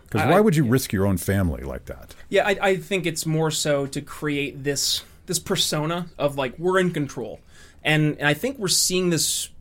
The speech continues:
Speaker 2: more and more as the lockdown goes on. It's a, it's a really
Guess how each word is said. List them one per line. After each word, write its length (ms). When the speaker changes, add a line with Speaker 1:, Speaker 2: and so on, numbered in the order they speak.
Speaker 2:
more 400
and 100
more 260
as 180
the 80
lockdown 600
goes 220
on. 220
It's 120
a, 160
it's 140
a 100
really 400